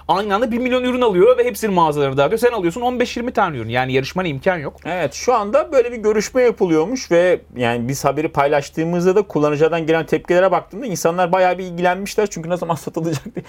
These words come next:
Speaker 2: <laughs> Nedense dediğim gibi öyle bir beklenti var
Speaker 1: Allah
Speaker 2: yani.
Speaker 1: Allah.
Speaker 2: "Teknosa en sonunda satılıyor." falan diye. Yani
Speaker 1: "Oley!"
Speaker 2: kurtulacağız.
Speaker 1: falan diye. Havai fişeklerle kutluyoruz
Speaker 2: Dedikodu
Speaker 1: diye.
Speaker 2: bitecek diye
Speaker 1: İyi de
Speaker 2: bakıyorlar
Speaker 1: Teknosa'ya
Speaker 2: herhalde.
Speaker 1: mahkum değilsin ki niye kurtulacaksın?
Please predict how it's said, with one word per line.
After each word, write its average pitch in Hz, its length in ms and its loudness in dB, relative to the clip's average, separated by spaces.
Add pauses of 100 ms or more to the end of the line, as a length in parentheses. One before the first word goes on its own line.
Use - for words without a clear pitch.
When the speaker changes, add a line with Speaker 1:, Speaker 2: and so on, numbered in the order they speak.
(200)
Speaker 2:
<laughs> - 0 -
Nedense 196 440 2
dediğim 208 280 0
gibi 160 140 0
öyle 220 240 4
bir 196 80 -2
beklenti 208 400 2
var 135 40 4 (120)
Speaker 1:
Allah 127 40 2
Speaker 2:
yani. 104 120 0
Speaker 1:
Allah. 92 140 -10 (180)
Speaker 2:
"Teknosa 202 340 0
en 190 100 -2
sonunda 180 220 2
satılıyor." 175 420 2
falan 147 280 0
diye. 120 100 6
Yani 165 120 4
Speaker 1:
"Oley!" 294 100 4
Speaker 2:
kurtulacağız. 196 360 2
Speaker 1:
falan 226 140 4
diye. 165 120 0 (260)
Havai 185 260 2
fişeklerle 185 460 -2
kutluyoruz 139 400 0
Speaker 2:
Dedikodu 180 220 2
Speaker 1:
diye. 208 100 2
Speaker 2:
bitecek 190 380 0
diye 170 100 8
Speaker 1:
İyi 151 40 4
de - 20 0
Speaker 2:
bakıyorlar 135 260 2
Speaker 1:
Teknosa'ya - 360 2
Speaker 2:
herhalde. 147 100 -2
Speaker 1:
mahkum 139 300 -4
değilsin 139 260 -8
ki 170 80 -4
niye 170 120 -2
kurtulacaksın? 120 640 -10